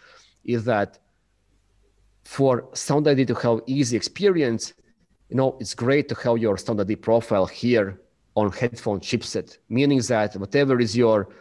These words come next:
device, you know, iPhone, Android phone, you know, whatever is your audio source,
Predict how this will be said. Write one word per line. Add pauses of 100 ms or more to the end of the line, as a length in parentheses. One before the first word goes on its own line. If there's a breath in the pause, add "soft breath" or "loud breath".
(420 loud breath)
device,
you
know,
iPhone,
Android
phone,
you
know,
whatever
is
your
audio
source,